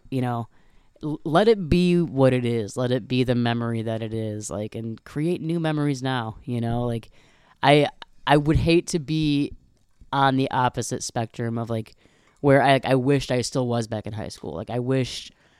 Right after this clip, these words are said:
I wished, like, like, like, those were our glory days,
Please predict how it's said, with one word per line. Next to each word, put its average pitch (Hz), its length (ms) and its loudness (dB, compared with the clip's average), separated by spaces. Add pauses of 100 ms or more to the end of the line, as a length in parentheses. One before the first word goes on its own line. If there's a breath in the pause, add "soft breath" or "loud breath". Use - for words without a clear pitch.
(420 soft breath)
I 143 120 4
wished, 151 340 4 (100)
like, 139 200 -4 (1400)
like, 151 220 2 (540)
like, 147 160 2
those 156 240 4
were 147 120 2
our 135 100 4
glory 123 380 2
days, - 440 -6